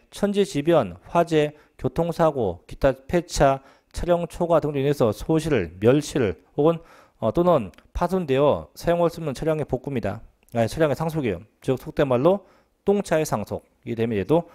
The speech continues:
취득세 있다 없다? 없다. 그래서 오 번은 올해 이제 신설된 법조문인데 큰 의미 없습니다. 그래서 여기까지 비과세. 뭐 내용 쉽죠?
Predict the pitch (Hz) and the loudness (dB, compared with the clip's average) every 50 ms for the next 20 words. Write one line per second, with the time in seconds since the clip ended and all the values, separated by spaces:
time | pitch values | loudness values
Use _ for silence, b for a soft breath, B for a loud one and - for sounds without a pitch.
0 | B B _ - 175 165 156 151 139 117 - - 92 85 - - 110 120 - - | B B _ -12 -10 -8 -4 -2 -2 -2 0 -2 -4 -4 -4 -8 -10 -10 -8 -10
1 | 95 - - _ - - 98 98 98 98 107 110 113 123 143 180 185 - 107 107 | -12 -12 -12 _ -14 -14 -12 -8 -4 -2 0 2 2 2 2 2 -2 -4 -4 -2
2 | 104 98 95 123 165 185 b b b b b - 98 - - 156 151 160 151 143 | 0 2 4 4 4 2 b b b b b -10 -8 -8 -6 -4 0 0 0 0
3 | 151 151 131 110 - - - 131 - 190 85 - 117 - _ - - 185 170 131 | 0 -2 -4 -6 -8 -4 -4 -4 -4 -4 -4 -8 -10 -10 _ -12 -12 -8 -8 -6
4 | 113 113 104 90 - - - - 143 120 101 95 95 - - _ _ - - 92 | -6 -4 -6 -6 -8 -8 -12 -10 -8 -6 -4 -4 -6 -6 -10 _ _ -16 -10 -6
5 | 92 85 82 87 90 92 85 - - 82 85 87 - - 123 175 208 214 B B | -6 -4 -4 -6 -6 -8 -10 -10 -10 -10 -10 -10 -2 2 4 4 4 2 B B
6 | B B B B _ - - 98 85 90 85 85 - - 85 71 73 - _ _ | B B B B _ -12 -12 -8 -6 -6 -6 -6 -8 -10 -12 -12 -14 -16 _ _
7 | _ _ _ _ - 110 101 98 98 110 135 - - 107 - - 123 | _ _ _ _ -6 -6 -4 -2 -2 -2 -2 -4 -8 -6 -4 -4 -4